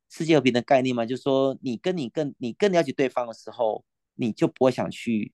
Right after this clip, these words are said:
甚至说你因为你的面成为形成朋友了，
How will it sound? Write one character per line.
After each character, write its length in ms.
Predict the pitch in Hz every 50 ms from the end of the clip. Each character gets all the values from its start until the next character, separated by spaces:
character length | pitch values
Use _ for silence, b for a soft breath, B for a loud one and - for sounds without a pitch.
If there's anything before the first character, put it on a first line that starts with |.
| _ _ -
甚 180 | - 220 214
至 60 | 202
说 160 | 180 196 202 180
你 80 | 160
因 80 | 139 156
为 80 | 175
你 80 | 165 131
的 80 | 117 123
面 180 | 139 143 139
成 220 | 131 - - 113 117
为 80 | 113
形 160 | 110 - -
成 220 | - - 110 107 104 -
朋 220 | - - - -
友 180 | 62 62 65 -
了， 180 | - - -